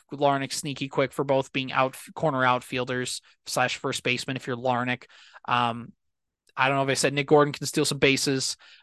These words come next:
Um, if Celestino comes up, he's certainly a base stealing threat. Uh, so there's a few guys around the diamond who can kind of, uh,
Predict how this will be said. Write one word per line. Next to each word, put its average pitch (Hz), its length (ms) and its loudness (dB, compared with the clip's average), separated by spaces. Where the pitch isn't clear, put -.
Um, 120 640 0
if 160 160 0
Celestino 147 600 4
comes 147 260 0
up, 139 160 4
he's 143 160 -4
certainly 143 320 0
a 135 60 0
base 131 240 0
stealing 131 320 0
threat. 131 500 2
Uh, - 240 -6
so 165 380 2
there's 196 240 6
a 160 60 0
few 170 160 0
guys 139 260 4
around 131 220 2
the 123 40 -4
diamond 123 360 0
who - 140 -16
can - 180 -14
kind 127 220 0
of, 120 120 0
uh, 117 160 4